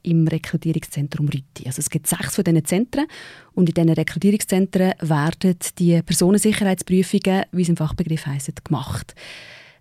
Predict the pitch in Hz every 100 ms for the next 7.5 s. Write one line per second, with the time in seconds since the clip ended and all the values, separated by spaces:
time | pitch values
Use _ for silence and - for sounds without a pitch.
0 | _ _ 196 190 208 220 202 196 - 165
1 | 135 170 220 349 - - - 160 156 190
2 | 185 170 175 175 165 160 180 220 - 220
3 | - - _ 196 240 302 - - 214 247
4 | 302 294 294 - _ _ _ - 175 175
5 | - 175 - 185 175 170 - - _ -
6 | - 156 156 - - 151 143 151 - -
7 | 139 - 151 -